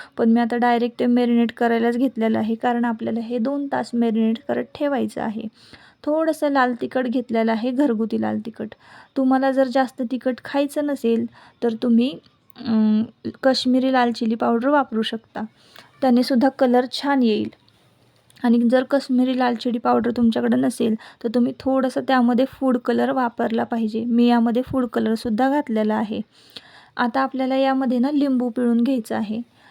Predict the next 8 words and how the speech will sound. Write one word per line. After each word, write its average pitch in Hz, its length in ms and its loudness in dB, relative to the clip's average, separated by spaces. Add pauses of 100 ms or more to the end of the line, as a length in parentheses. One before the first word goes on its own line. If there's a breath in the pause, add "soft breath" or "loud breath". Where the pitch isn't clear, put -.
(260 soft breath)
तर 240 100 0 (120)
अर्धासा 262 480 2
लिंबू 277 280 0
आपण 247 260 2
यामध्ये 240 380 2
पिळून 240 380 2
घेणार 226 300 2
आहोत 214 220 -4